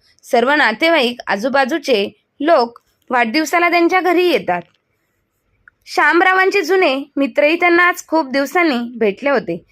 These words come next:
पण शामरावांनी कोणालाही काही न बोलता संपूर्ण कार्यक्रमाचा आनंद हसत हसत लुटला.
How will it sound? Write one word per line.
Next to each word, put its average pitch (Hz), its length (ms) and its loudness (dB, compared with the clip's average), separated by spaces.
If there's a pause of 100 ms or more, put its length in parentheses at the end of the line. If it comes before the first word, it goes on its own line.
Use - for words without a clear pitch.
(320)
पण 339 140 2
शामरावांनी 285 640 0
कोणालाही 277 560 0
काही 294 560 -2 (340)
न 359 120 2
बोलता 240 460 0 (240)
संपूर्ण 233 440 -2
कार्यक्रमाचा 277 680 -2
आनंद 262 460 2 (520)
हसत 302 300 0
हसत 311 400 -2
लुटला. 196 380 -2